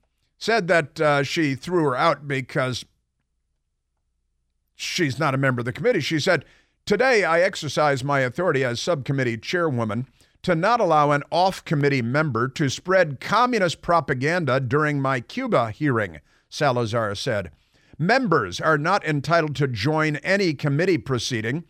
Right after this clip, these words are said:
without full consent of the committee members." But never mind that.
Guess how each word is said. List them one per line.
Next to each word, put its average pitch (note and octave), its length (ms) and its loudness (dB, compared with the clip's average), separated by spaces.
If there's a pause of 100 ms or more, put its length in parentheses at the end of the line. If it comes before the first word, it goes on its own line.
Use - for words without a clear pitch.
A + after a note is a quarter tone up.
(300)
without F3+ 380 2
full F#3+ 320 2
consent D3+ 680 -2
of C3+ 160 0
the C#3 100 -2
committee C3 380 0
members." A#2+ 640 -2 (400)
But A#2+ 140 -4
never B2+ 220 -2
mind G#2+ 260 -4
that. A2 220 -4